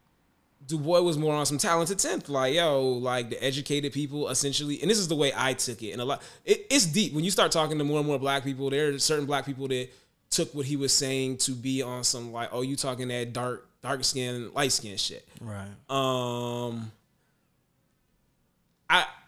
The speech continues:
Speaker 1: I don't necessarily think it was that, but I do think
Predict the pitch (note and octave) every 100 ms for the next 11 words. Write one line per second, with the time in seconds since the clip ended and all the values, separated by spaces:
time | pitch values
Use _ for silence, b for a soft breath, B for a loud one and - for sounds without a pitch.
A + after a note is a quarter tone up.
0 | - F#3+ F#3 D#3 D3 C3+ D#3 D#3+ D3+ C#3
1 | A2+ G#2+ G2 - G#4 - - _ _ _
2 | D3 B2+ D3 C3 G#2+ - - C3 B2 A2+
3 | F#3 F3 D#3+ C#3+ C3 -